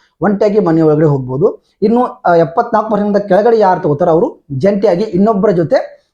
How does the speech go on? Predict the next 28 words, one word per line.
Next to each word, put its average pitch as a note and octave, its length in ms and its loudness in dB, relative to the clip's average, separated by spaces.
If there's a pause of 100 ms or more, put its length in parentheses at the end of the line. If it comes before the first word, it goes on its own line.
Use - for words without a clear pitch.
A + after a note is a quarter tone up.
(140)
ಆ, E3 120 4
ಕೂಡ್ಕೊಂಡು A3 580 -2
ಮನೆ F3 200 0
ಒಳಗಡೆ E3 280 2
ಹೋಗ್ಬೇಕು C3+ 760 -4 (300)
ಅನ್ನೋ G3+ 180 2
ರೀತಿ G#3 160 0
ಒಂದು, A3+ 300 2
ಆ, D3 320 0
ಕಾನ್ಸೆಪ್ಟ್ D3+ 380 -2
ನ F#3 80 2
ತಗೊಂಡ್ D3+ 260 2
ಬಂದಿದ್ರು. C#3 260 -4
So, F3 140 -4
ಅದ್ರಲ್ಲಿ D#3+ 240 0
ಕೆಲವರು E3 280 2
ಒಂಟಿಯಾಗಿ E3+ 320 0
ಹೋದ್ರು, F3 240 2
ಕೆಲವರು D3 300 0
ಜಂಟಿಯಾಗಿ C#3+ 380 0
ಹೋದ್ರು. E3 340 -2 (420)
ಆ, D#3 40 2 (1000)
ಅದಂತೂ F3 320 2
ಆಯ್ತು. F#3+ 500 -2 (180)
ಮತ್ತೆ A3+ 400 0
ಇನ್ನಪ್ಪ, A#3+ 340 0
ಏನಪ್ಪಾ A#3 340 0
ಅಂತಂದ್ರೆ D#3+ 340 2